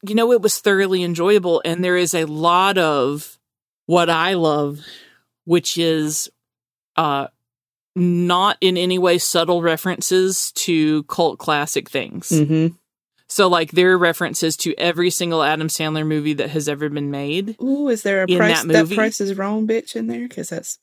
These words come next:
Speaker 2: my favorite part of, uh,
Speaker 1: Oh,
Speaker 2: the golf movie.
Speaker 1: I, uh, just to watch it.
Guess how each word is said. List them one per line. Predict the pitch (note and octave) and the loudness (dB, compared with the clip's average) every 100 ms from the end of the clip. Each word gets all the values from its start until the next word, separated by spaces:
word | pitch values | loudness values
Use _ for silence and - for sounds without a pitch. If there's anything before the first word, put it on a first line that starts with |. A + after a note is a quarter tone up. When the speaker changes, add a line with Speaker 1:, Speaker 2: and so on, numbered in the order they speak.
| - | -12
Speaker 2:
my | D#3+ | -8
favorite | E3 D#3 D#3 - | -6 -6 -8 -8
part | D#3 D3+ | -6 -4
of, | D#3 - - | -4 -8 -10
uh, | A2+ C#3+ _ _ _ | -10 -10 _ _ _
Speaker 1:
Oh, | F#3 G#3+ A#3+ A#3+ A#3+ A#3+ A#3+ A#3+ A3+ A3 A3 G#3+ | 0 2 2 2 2 2 2 2 4 4 6 6
Speaker 2:
the | |
golf | G3+ G3+ - - | 6 4 0 -4
movie. | - F#3+ | 0 2
Speaker 1:
I, | A3+ B3 C4 C#4 C4+ C4+ D3+ B2+ A#2+ C#2+ - - - - - - - - - _ - | 2 2 0 0 0 -2 -2 -4 -6 -10 -12 -16 -20 -20 -20 -20 -20 -20 -20 _ -8
uh, | E3+ | -6
just | G#3 A3 | -4 -2
to | B3 | -2
watch | F3 D3+ | 0 -2
it. | - | -4